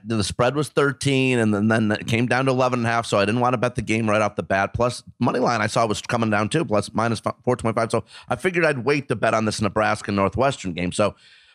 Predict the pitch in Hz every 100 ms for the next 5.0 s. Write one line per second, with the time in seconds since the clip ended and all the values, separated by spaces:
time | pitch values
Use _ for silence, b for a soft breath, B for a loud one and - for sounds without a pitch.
0 | b 175 214 - 202 185 180 170 147 127
1 | 135 123 - 113 117 123 135 123 - _
2 | - 139 120 110 117 117 113 147 156 147
3 | 127 127 120 117 135 135 123 131 113 110
4 | 104 92 - b b - 107 101 101 95